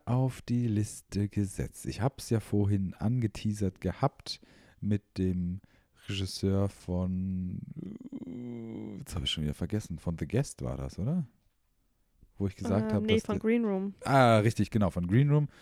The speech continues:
Speaker 1: Jesus Christ, äh, der noch einen anderen Film gemacht hat, den ich jetzt mal, ähm, auf die Guilty Pleasure Liste gesetzt hab. Da kannst du mir jetzt natürlich sagen, ob du das auch als Guilty Pleasure siehst oder anders.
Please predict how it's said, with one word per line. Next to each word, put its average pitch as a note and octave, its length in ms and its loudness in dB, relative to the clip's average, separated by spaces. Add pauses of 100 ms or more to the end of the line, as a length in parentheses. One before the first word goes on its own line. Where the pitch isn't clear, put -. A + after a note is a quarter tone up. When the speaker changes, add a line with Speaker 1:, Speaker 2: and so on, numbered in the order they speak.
(520)
Speaker 1:
Jesus F2 260 -2
Christ, - 360 -2
äh, G#2 240 6
der G#2 560 6
noch A2 160 2
einen A2 240 2
anderen F#3 300 2
Film E2+ 240 0
gemacht D#2+ 320 -2
hat, - 240 0 (400)
den G#2+ 180 4
ich - 180 -4
jetzt - 240 0
mal, C3 400 4
ähm, A2 460 0 (160)
auf A2 280 -4
die G#2 460 0
Guilty - 280 -4
Pleasure - 500 2
Liste D2 300 -6
gesetzt D2+ 340 -4
hab. B2 120 0
Da - 100 -2
kannst - 260 -4
du A2+ 40 -2
mir G#2+ 80 2
jetzt - 100 -2
natürlich G2+ 320 0
sagen, A2 260 2
ob F2 140 -6
du - 80 -4
das F#2+ 180 -4
auch G#2 300 0
als F#2 340 -4
Guilty F2 220 -4
Pleasure B2 400 0
siehst C3 260 -4
oder - 140 -4
anders. C3+ 320 -2